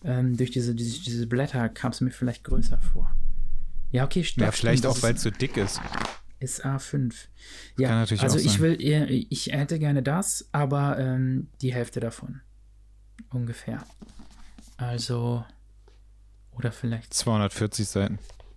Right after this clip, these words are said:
Speaker 1: Ja, so den Dreh.
Speaker 2: Ich hab das, ich, also ich hab, ich kenn das, äh, Voyageur kenn ich nicht. Hab ich
Speaker 1: Mhm.
Speaker 2: nicht gesehen bisher. Ähm.
Speaker 1: Ja, ist halt, äh, ähm, ähm, wie so ein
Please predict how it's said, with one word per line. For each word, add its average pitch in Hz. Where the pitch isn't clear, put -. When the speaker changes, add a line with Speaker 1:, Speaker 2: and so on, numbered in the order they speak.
Speaker 1:
Ja, 139
so 135
den 123
Dreh. 113
Speaker 2:
Ich 113
hab 123
das, 117
ich, 110
also 107
ich 107
hab, 120
ich -
kenn 113
das, 110
äh, 104
Voyageur 101
kenn 104
ich -
nicht. -
Hab 127
ich 123
Speaker 1:
Mhm. 120
Speaker 2:
nicht 98
gesehen 98
bisher. 92
Ähm. 98
Speaker 1:
Ja, 131
ist 147
halt, 156
äh, 135
ähm, 127
ähm, 120
wie 123
so 143
ein 131